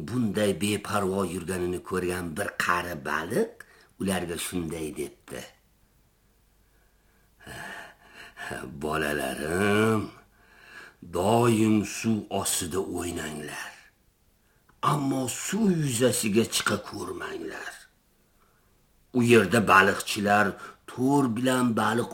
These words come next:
ovlab yurishibdi." Baliqchalar bir-birlariga qarab olibdilar-da,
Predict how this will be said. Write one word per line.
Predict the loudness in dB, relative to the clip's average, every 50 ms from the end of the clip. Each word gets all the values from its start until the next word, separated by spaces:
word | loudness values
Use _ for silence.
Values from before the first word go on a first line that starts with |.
| -10 -6
ovlab | -4 -2 -2 -2 -2 -2 -2 -2 -2 -4 -4
yurishibdi." | -6 -6 -6 -6 -8 -8 -10 -12 -14 -18 _ _ _ -16 -12 -12 -12 -12 -12 -16 _ _ _ _ _ _ _ _ _ _ _ _ _ _ _ _ _ _ _ _ _ _ _ _ _ _ _ _ _ _ _ _ _ _ _ _ _ _ _ _ _ _ _ _ _ _ _ _ _ _ _ _ _ -6 -2
Baliqchalar | 0 0 2 0 -2 -4 -6 -6 -4 -4 -2 -2 -4 -6 -6 -4
bir-birlariga | -4 -2 -2 -4 -4 -6 -8 -6 -6 -4 -4 -4 -4 -6 -6 -6 -8
qarab | -6 -6 -4 -4 -4 -4 -6
olibdilar-da, | -6 -10 -10 -12 -14 _ _ -16 -14 -10 -6 -4 -4 -4 -2 0 2 2